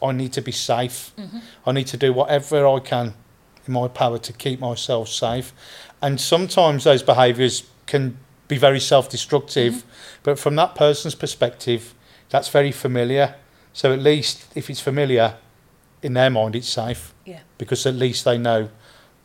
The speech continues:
Speaker 1: what the outcome's
Speaker 2: What the
Speaker 1: going to
Speaker 2: outcome's
Speaker 1: be.
Speaker 2: going to be.
Speaker 1: Yeah, yeah. So
Speaker 2: I
Speaker 1: it, it's,
Speaker 2: agree.
Speaker 1: it's, you have to let go sometimes, though, don't you think,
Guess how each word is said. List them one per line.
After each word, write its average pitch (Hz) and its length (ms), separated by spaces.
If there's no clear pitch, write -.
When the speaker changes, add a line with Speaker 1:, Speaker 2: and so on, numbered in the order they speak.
Speaker 1:
what 127 180
the 123 120
outcome's 117 380
Speaker 2:
What 90 60
the 120 80
Speaker 1:
going 117 100
to - 140
Speaker 2:
outcome's 113 200
Speaker 1:
be. 131 100
Speaker 2:
going - 120
to - 160
be. 175 220
Speaker 1:
Yeah, 123 400
yeah. 127 360
So 127 240
Speaker 2:
I 139 40
Speaker 1:
it, 143 80
it's, - 340
Speaker 2:
agree. 135 120
Speaker 1:
it's, - 340
you 127 80
have 160 200
to 175 80
let 143 220
go 135 200
sometimes, 131 520
though, 123 240
don't 123 200
you 127 80
think, 131 240